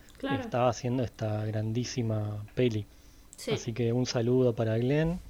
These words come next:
Speaker 2: Y ahí está. Bueno, ¿cómo sigue la peli? Porque el romance va viento en popa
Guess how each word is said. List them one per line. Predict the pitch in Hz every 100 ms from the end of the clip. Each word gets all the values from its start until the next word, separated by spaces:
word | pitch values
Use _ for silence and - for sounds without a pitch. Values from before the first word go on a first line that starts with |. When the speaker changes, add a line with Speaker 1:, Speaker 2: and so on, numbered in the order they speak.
| - - - - - - - - - - - - -
Speaker 2:
Y | 147 123 117 120 117 117 117 113 156
ahí | 117
está. | - 110 - - - - - - - - - - - - -
Bueno, | 208 151 135 - -
¿cómo | 220 208
sigue | - 208 202 190 185 175 175 170 165 160
la | 175 170
peli? | 208 160 135 117 - -
Porque | - 127 120 117
el | 120
romance | 120 135 147 156 - 147
va | 143
viento | 147 151 156 165
en | 170
popa | 160 190 185 202 233